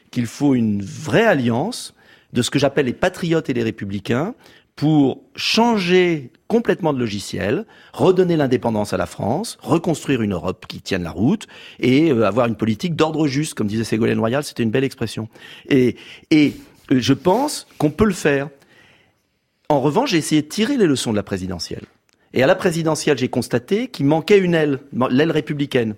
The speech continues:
que c'était un duo entre Marine Le Pen et moi et que ça suffisait pas. Et je vois beaucoup de républicains qui nous rejoignent parce qu'ils en ont marre de l'ambiguïté des républicains vis-à-vis d'En Marche. Et puis, je pense aussi qu'on a payé à l'élection présidentielle un programme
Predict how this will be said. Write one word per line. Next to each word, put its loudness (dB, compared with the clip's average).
que 2
c'était 0
un 2
duo 2
entre 2
Marine 2
Le 2
Pen 0
et 2
moi 0
et -6
que -14
ça 0
suffisait -2
pas. -6
Et 0
je 0
vois 2
beaucoup 0
de -4
républicains -2
qui -6
nous 2
rejoignent 0
parce -2
qu'ils -2
en 2
ont 2
marre 0
de 0
l'ambiguïté -2
des 0
républicains -2
vis-à-vis -4
d'En -2
Marche. -8
Et 2
puis, -2
je -2
pense -2
aussi -4
qu'on -2
a 2
payé 0
à -4
l'élection -2
présidentielle -2
un 2
programme 0